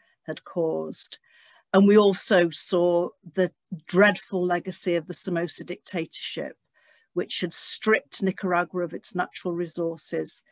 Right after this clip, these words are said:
leaving the earth bare and the water poisoned.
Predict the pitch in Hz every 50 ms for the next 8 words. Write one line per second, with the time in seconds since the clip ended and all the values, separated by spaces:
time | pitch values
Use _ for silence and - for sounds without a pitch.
0 | _ _ _ _ - 185 180 160 180 170 165 175 180 - - 190 180 180 185 190
1 | - - _ - 190 175 160 151 147 143 151 - _ _ _ _ _ _ - 165
2 | 165 160 170 165 175 170 170 170 - - - 165 - - - - 165 160 151 151
3 | 160 160 156 156 156 - -